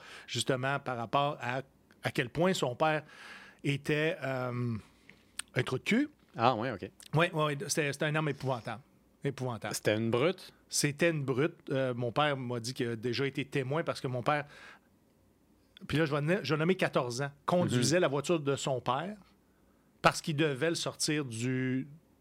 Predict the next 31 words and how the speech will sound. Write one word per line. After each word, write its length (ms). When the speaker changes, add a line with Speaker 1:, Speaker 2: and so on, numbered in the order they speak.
Speaker 1:
du 120
bar 480
pour 120
aller 120
Speaker 2:
Mhm. 60
Speaker 1:
rac-, 220
le 120
racon-, 420
le, 320
le, 200
le 140
raccompagner 380
à 40
la 80
maison. 300
Et 140
mon 140
père, 200
voir 340
son 200
Speaker 2:
Ah, 280
Speaker 1:
père, 280
Speaker 2:
ouais. 220
Speaker 1:
à 100
chaque 300
soir, 640
qui 140
s'en 260
allait 80
au 160
bar, 280